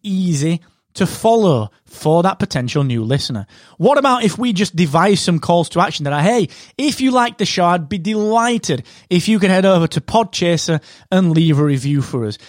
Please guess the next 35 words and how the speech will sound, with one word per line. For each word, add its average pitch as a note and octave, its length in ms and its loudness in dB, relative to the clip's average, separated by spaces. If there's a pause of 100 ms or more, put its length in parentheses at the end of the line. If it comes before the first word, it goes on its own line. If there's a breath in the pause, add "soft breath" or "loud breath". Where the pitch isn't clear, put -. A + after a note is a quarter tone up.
(160 loud breath)
And F#3+ 220 -4
do D4 240 2
let B3+ 200 0
us G#3+ 160 2
know A3 240 2
why C#3 360 0
you A3 200 2
like F#3 300 0
the - 80 -6
show, D3 380 0
how D#3 320 0
long A3 240 2
you've A3 240 -2
been G3+ 200 -2
listening, C3+ 420 -4 (260 loud breath)
and F#3+ 100 0
in A#3 80 2
particular, F#3 680 0 (260 loud breath)
what F#3+ 320 2
you A#3 140 2
find D3+ 580 -2
really E3 480 2
useful C3+ 640 -2
or C3 260 0
entertaining. B2 760 -2 (320 loud breath)
And F#3 160 2
let C4+ 160 2
us B3 120 0
know B3 260 2
if - 180 -2
there's A3 160 0
anything A3+ 380 -2
that A3+ 120 -2
you A#3 140 -2
think - 380 -4